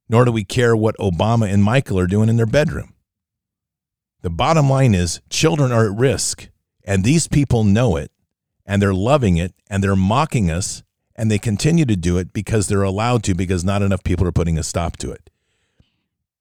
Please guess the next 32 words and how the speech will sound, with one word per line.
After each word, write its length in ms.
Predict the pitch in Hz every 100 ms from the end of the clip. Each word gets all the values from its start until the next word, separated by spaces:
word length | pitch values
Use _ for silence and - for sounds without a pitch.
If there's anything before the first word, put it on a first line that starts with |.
| _ _ _ _ _ _ _ _ _ _ -
The 80 |
bottom 360 | 87 123 139 135
line 160 | 127 113
in 80 |
all 220 | 113 127 135
of 80 |
this 200 | 135 135
is 160 | - 98
defiance. 640 | 110 - 95 82 62 - - _ _ _ _ _ _ -
And 220 | 110 107 _ _ _ _ _
just 240 | 104 143 -
so 140 | 143
I 100 | 123
highlight 440 | 101 123 120 117 107
this 220 | 107 -
in 100 | 101
the 80 | 95
last 380 | 104 98 - -
here, 240 | 71 - _ _ _ _
this 180 | 104 104
whole 180 | 147 143
concept 580 | - 127 127 - 92 -
of 220 | 95 - _ _ -
Q 380 | - - 123 92
and 100 | 101
we'll 120 | 98
be 100 | 98
united 440 | 95 92 110 123
again, 360 | 123 117 131 139 _ _ _ _ _ _ _ _ _ _
not 200 | - 110
happening. 520 | 95 85 - 69 67 _ _ _ _ _ _ _ _ _ _
Sorry. 540 | - - 95 73 -